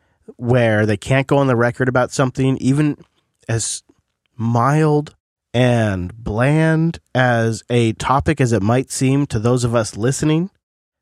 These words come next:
The companies don't want to take any kind of controversial stances. And so therefore the employees can't either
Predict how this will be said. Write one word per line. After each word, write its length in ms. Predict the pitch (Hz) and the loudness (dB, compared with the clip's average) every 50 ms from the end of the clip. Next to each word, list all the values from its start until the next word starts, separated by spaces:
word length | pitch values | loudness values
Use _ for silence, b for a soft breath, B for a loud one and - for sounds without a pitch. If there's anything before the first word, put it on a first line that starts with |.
| _ - | _ -8
The 80 | 120 | -8
companies 580 | - - 143 156 156 - 170 175 175 185 185 165 | -4 -2 0 0 0 2 2 2 2 2 0 0
don't 300 | 131 143 143 143 131 127 | 0 2 2 2 2 2
want 240 | 135 131 135 131 - | 2 0 0 -2 -2
to 40 | |
take 260 | - 139 120 117 - - | -2 -4 -4 -4 -4 -6
any 200 | - 120 123 135 127 | -4 -2 -2 -2 0
kind 240 | - 127 117 117 113 | 0 -2 0 0 -2
of 80 | 104 | -4
controversial 600 | - - 113 107 104 - 98 95 98 95 - 90 | -4 -2 -2 -2 -2 -4 -6 -6 -6 -6 -6 -8
stances. 560 | - - - 92 92 95 - - 82 - - - b b b b b b b | -8 -8 -8 -8 -8 -8 -10 -12 -14 -14 -16 -18 b b b b b b b
And 120 | 120 117 | -2 -2
so 100 | - 117 | 0 0
therefore 420 | 110 123 135 135 - 147 131 127 | 0 0 0 0 0 0 0 2
the 100 | 120 117 | 2 2
employees 540 | 113 107 101 - - 120 123 123 123 120 - | 0 0 0 -2 0 0 2 2 0 0 -2
can't 360 | - - 104 101 98 95 - | -6 -6 -4 -4 -4 -4 -6
either 320 | - - 98 95 76 123 | -8 -10 -10 -10 -10 -12